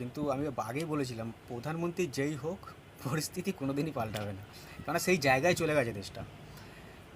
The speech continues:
আজকে রমজানে পাকিস্তান, পাকিস্তানকে নিয়ে দু একটা কথা বলতে চাই।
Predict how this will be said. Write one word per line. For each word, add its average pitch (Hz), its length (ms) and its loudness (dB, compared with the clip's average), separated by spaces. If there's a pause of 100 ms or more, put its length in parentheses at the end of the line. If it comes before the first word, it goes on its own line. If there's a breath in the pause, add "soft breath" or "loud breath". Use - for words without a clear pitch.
আজকে 160 520 2 (260)
রমজানে 143 540 4
পাকিস্তান, 135 580 0
পাকিস্তানকে 131 480 0
নিয়ে 147 120 0
দু 127 180 0
একটা 135 220 -2
কথা 113 200 0
বলতে 123 240 -2
চাই। 120 200 -4